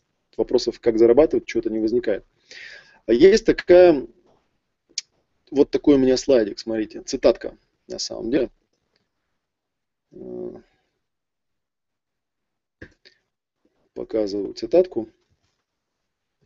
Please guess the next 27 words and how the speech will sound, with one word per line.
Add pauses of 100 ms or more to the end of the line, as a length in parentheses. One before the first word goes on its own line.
(840)
Цитатка
принадлежит,
э, (580)
Стиву
Джобсу. (680)
Вот
вам
подпись,
да? (1400)
И
цитатка
такая,
<clears throat>
это
из
одного
его,
из
его
высказываний,
да?
«Когда
ты
молод,
ты
смотришь
телевизор